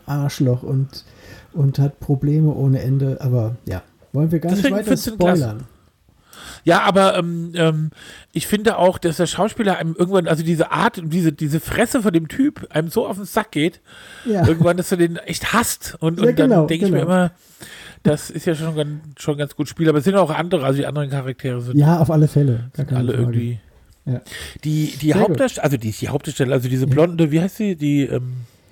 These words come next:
Speaker 2: Sand-, äh,
Speaker 1: Starlight.
Speaker 2: Star-, Starlight, das ist ja so eine, Fr-, kennst du so Frauen oder auch M-, Männer, ich weiß nicht, bei denen die Oberlippe, äh, nicht so ein Knick ist oben,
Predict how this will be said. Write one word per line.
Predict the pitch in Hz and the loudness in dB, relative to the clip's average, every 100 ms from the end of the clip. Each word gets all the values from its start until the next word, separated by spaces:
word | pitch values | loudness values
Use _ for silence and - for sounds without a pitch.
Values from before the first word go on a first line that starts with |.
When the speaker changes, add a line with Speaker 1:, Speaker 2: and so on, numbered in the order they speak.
| _ | _
Speaker 2:
Sand-, | - 151 - | -6 -6 -6
äh, | 131 117 110 101 - _ _ _ - | -4 -4 -4 -8 -16 _ _ _ -10
Speaker 1:
Starlight. | - 170 175 127 147 160 156 | 0 4 6 4 2 -2 -8
Speaker 2:
Star-, | - - _ _ _ | -12 -20 _ _ _
Starlight, | - 147 175 160 - - - - - - | -2 2 4 4 0 -10 -20 -18 -18 -8
das | 131 | -4
ist | - | 0
ja | 175 | 0
so | 170 | 2
eine, | 160 | 0
Fr-, | - - - | -2 -10 -4
kennst | 180 226 | -4 -2
du | |
so | 196 175 | -2 -2
Frauen | - 117 202 240 | -4 -4 -2 0
oder | 139 | 0
auch | 135 | -2
M-, | 123 113 - 107 | -8 -12 -14 -14
Männer, | 107 139 175 | -8 -4 -4
ich | 110 | -4
weiß | 143 - | -8 -8
nicht, | 160 _ - - - _ _ | -14 _ -20 -20 -20 _ _
bei | 147 139 | 2 4
denen | 165 170 | 4 4
die | 160 | 2
Oberlippe, | 202 277 208 180 196 196 - 160 151 151 147 - | 4 4 2 2 2 0 0 4 6 6 4 0
äh, | |
nicht | 170 - | -2 -2
so | |
ein | 143 | -4
Knick | - 175 262 | -4 -6 -6
ist | - 269 - | -4 -4 -2
oben, | 226 240 | -2 -2